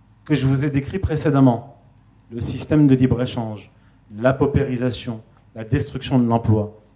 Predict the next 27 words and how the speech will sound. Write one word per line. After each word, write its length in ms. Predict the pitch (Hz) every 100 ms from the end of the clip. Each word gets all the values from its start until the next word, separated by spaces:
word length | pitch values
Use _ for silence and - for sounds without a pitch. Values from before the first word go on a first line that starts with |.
| 123
Maintenir 840 | 139 175 233 233 220 226 220 131
un 80 | 135
pays 300 | - 175 170
du 160 | 135
tiers-monde, 520 | 135 156 143 156 160 127
un 60 |
pays 300 | 120 143 143
pauvre 280 | 139 151 120
dans 140 | 117
la 100 | 117
pau-, 200 | 120 135
pauvreté, 560 | 135 - 123 113 117 226
c'est 200 | 202 135
une 100 | 131
chose. 520 | 127 165 139 107 98 - _ _ _ _ _ _ -
Mais 120 | 120
faire 440 | 123 156 127 127
régresser 580 | 180 214 190 196 - 202
brusquement 640 | 135 143 - - 156 160 135
un 60 |
pays 300 | 127 151 151
développé 600 | 131 131 123 143 143 151
avec 240 | 135 113 -
tous 100 | 139
ses 240 | 135 120
acquis 220 | 123 131
sociaux, 580 | - 131 107 147 139